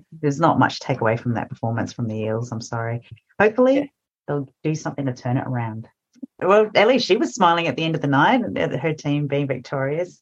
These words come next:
Speaker 1: But like, as she said, Parramatta supporters need a lot of support. All right, so we're in round twenty-three. Now, there's only one bye this week, and that's for the Canterbury Bulldogs. So the Bulldogs pulled out a win over the Dolphins with a single point separating them.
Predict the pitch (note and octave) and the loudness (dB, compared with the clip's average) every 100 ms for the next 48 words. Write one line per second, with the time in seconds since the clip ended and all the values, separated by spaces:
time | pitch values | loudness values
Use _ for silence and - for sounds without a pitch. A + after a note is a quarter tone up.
0 | - - A2+ F3 - G3+ - G3 G3+ F3 | -4 -2 2 2 4 2 4 2 4 4
1 | D3+ - E3 D#3 D#3 D#3+ - D#3 D3+ D3 | 2 -2 -2 0 0 -2 -6 -4 -2 0
2 | C#3+ C#3+ C3+ - - C3 B2+ B2 B2 B2 | 2 2 0 -4 -8 -4 -4 -6 -8 -6
3 | - - C#3 _ _ _ C#3 C#3 B2 E3 | -8 -10 -20 _ _ _ 0 0 4 4
4 | E3 E3+ F#3+ F3 D#3 D3+ D3 C3+ - C3 | 6 4 4 4 4 2 0 0 2 2
5 | C#3 A3+ A#3+ D#3+ D#3+ E3 F#3+ B3 G3 F#3+ | 4 2 0 0 2 4 4 4 4 2
6 | D#3 D#3 E3 D#3+ - B2 C3 - C#3+ - | 4 4 4 0 0 0 0 2 2 0
7 | - C3+ - C3 C3 B2 A#2+ A#2 C#3+ D3 | -4 -8 -2 0 2 0 -2 -2 -4 0
8 | G#2 D#3 A#3+ - E3+ E3 F#3 G#3 F#3+ F#3+ | 0 0 -2 0 0 4 4 4 4 2
9 | F3+ E3+ D#3 D3+ D3 G3+ G#3 G3+ D3+ C#3 | 0 2 4 2 2 2 4 2 0 -2
10 | B2 B2 C3 C#3+ C3+ C3+ C3+ B2+ C#3+ C3+ | 2 2 2 0 0 -2 -6 -2 0 0
11 | B2 - - - - - B2+ B2+ B2+ B2 | 0 0 0 -2 -10 -2 0 2 2 2
12 | C#3 | 0